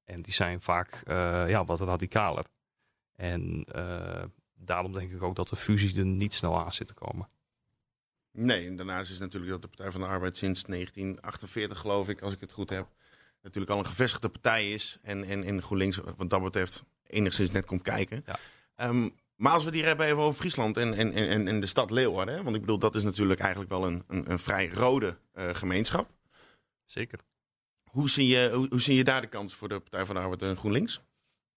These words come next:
Speaker 1: Eh, nou, nu moet ik eerlijk gezegd, eerlijk gezegd zeggen dat ik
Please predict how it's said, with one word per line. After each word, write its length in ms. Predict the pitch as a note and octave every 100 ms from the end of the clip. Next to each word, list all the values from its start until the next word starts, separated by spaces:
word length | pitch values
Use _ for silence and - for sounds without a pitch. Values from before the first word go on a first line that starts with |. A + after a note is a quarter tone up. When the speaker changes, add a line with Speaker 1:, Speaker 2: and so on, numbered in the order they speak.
| - -
Speaker 1:
Eh, 460 | A2 G#2+ G2 G2
nou, 340 | F#2 G2 G#2 G#2
nu 60 |
moet 200 | G#2 G2+
ik 100 | - -
eerlijk 300 | A2+ G#2 -
gezegd, 540 | G#2+ - G2 - - _ _
eerlijk 260 | B2+ A#2 G#2
gezegd 280 | G2+ G#2 -
zeggen 300 | G#2+ F#2+ F#2+
dat 200 | G2 -
ik 180 | F#2